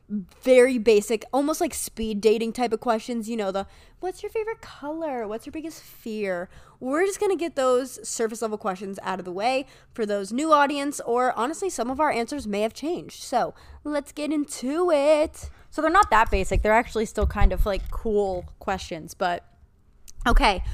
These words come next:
Speaker 2: we'll just go back and forth. So, Gabby, what's the best thing that happened to you this month?
Speaker 1: Um, I would say just being home and have Justin come home and kind of having, like, my two worlds collide into one and everyone meeting each other.
Speaker 2: Okay, great.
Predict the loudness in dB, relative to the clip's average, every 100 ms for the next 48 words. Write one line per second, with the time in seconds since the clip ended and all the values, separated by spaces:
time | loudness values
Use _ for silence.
0 | 2 4 4 2 4 4 2 -2 0 0
1 | -2 -8 2 8 8 6 2 6 6 6
2 | -2 -8 -20 0 2 6 6 8 6 6
3 | 4 4 4 2 2 0 -4 -4 -2 -4
4 | -4 -6 -6 -12 -16 -10 -10 -8 -4 0
5 | 2 4 4 4 0 -2 -2 -4 0 -2
6 | 0 -2 -4 -4 -6 -4 -4 -6 -10 -8
7 | -4 -2 -2 -4 -4 -6 -2 -4 -4 -8
8 | -8 -10 -10 -8 -4 -4 -4 -8 -8 -6
9 | -6 -6 -10 -10 -10 -8 -10 -10 -10 -10
10 | -10 -8 -8 -8 -10 -14 -14 -16 -18 -20
11 | _ _ _ _ _ -20 -20 -20 _ _
12 | -20 -20